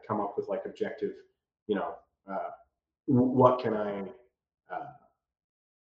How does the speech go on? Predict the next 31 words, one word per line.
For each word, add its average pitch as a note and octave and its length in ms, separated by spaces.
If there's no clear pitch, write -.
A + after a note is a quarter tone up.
what - 340
are C#3+ 60
some B2+ 180
specific B2 480
things A#2+ 220
I A2+ 80
can G#2+ 140
try G#2+ 160
to F#2 100
accomplish? - 520
So F#2 280
I, A2+ 140
I'm, A2+ 260
I D3 60
was D3+ 140
more C#3+ 200
focused B2+ 360
on A2+ 180
that. A#2+ 400
Um, G#2 320
my B2 200
wife B2+ 280
was, - 360
uh, G#2 340
you B2+ 140
know, A#2+ 180
she E3 280
actually B2+ 280
reached A#2+ 240
out B2+ 260
to, G2+ 280